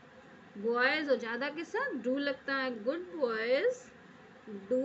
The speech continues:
not make noise,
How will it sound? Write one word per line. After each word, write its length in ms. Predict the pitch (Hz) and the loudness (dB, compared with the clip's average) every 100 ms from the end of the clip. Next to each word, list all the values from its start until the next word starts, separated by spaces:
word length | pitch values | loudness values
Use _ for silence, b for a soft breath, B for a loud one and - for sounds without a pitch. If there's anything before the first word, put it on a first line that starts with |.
| 302 | 0
not 640 | 302 320 339 440 523 - - - - - - - - - - - - - 226 220 220 226 | 0 2 4 4 2 -6 -18 -18 -20 -20 -20 -20 -20 -20 -20 -20 -20 -12 -6 -4 -4 -2
make 720 | 226 233 247 339 427 - - | 0 2 2 0 -4 -10 -4
noise, 840 | 370 392 403 392 359 226 196 196 | 0 2 4 4 6 6 4 -2